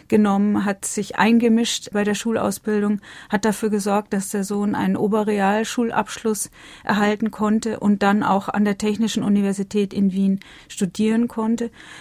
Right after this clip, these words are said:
Das hat er dadurch erreicht, dass er sehr oft seinen Arbeitsplatz gewechselt hat, von Bahnstation zu Bahnstation. Insofern ist dieses Bild eines unbeschriebenen Blattes, das durch irgendeine übersinnliche Kraft seine Karriere schaffen konnte, völlig falsch.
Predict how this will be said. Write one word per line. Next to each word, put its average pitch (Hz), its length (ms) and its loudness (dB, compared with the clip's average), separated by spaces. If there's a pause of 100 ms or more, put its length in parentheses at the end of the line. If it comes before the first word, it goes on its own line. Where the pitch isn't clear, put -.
Das 208 180 0
hat 226 140 2
er 220 100 2
dadurch 208 360 2
erreicht, 208 400 0
dass 214 160 -4
er 208 80 0
sehr 208 180 0
oft 214 320 -2
seinen 202 380 2
Arbeitsplatz 220 720 0
gewechselt 208 500 -4
hat, 214 180 -2
von 202 200 -2
Bahnstation 208 640 0
zu 202 140 -10
Bahnstation. 208 760 -2 (300)
Insofern 208 520 0 (260)
ist - 180 -4
dieses 202 260 -2
Bild 220 480 2 (320)
eines 202 300 2
unbeschriebenen 220 800 2
Blattes, 202 520 0
das 202 300 -4
durch 196 380 -4
irgendeine 185 800 0 (240)
übersinnliche 214 880 0
Kraft - 760 -4
seine 190 260 0
Karriere 202 760 0
schaffen 190 320 -2
konnte, 190 320 -2
völlig 175 340 -4
falsch. - 520 -10